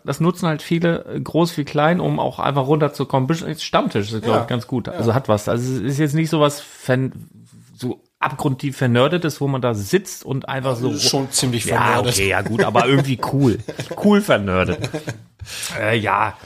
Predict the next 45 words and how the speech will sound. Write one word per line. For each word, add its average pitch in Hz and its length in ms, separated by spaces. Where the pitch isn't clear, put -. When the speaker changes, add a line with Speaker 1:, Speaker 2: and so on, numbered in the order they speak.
Speaker 1:
also 135 200
das, 139 340
das 123 220
macht 135 220
Spaß, 107 340
ne? 113 80
Also 143 160
das 131 140
Speaker 2:
Ja. 151 60
Speaker 1:
ist 147 60
ja 151 80
aber 127 100
auch 117 120
so, 131 160
dass 123 160
so 135 100
der 117 140
ein 127 160
oder 113 160
andere, 120 220
mich 127 240
eingeschlossen, 123 540
zu 104 180
Hause 127 300
jetzt 113 120
über 110 160
das 113 160
Thema 120 300
nicht 135 220
so 131 160
viel 120 500
reden. 151 460
Äh, 113 160
ich - 140
kann 123 200
ich 131 160
schon, 147 260
aber 113 360
wär 113 320
ich 113 120
halt 117 140
für 117 120
verrückt 165 360
gehalten. 98 440
Speaker 2:
Ja. 104 160